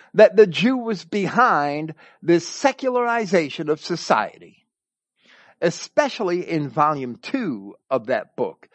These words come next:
in the chapter Jewish Rights Clash with American Rights. I hope to be presenting and commenting on most of that chapter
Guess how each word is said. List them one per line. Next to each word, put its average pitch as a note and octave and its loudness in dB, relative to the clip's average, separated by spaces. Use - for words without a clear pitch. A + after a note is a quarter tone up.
in D#3 -4
the E3 0
chapter F#3 -2
Jewish G3+ -8
Rights E3 -2
Clash F#2+ -6
with A#2+ -8
American C3 -6
Rights. - -14
I B2 -2
hope B2 -4
to B2 -12
be G#2+ -12
presenting A#2 -10
and B2 -12
commenting C3 -6
on G#2 -6
most B2 -4
of F#2+ -16
that E2+ -12
chapter D#2+ -14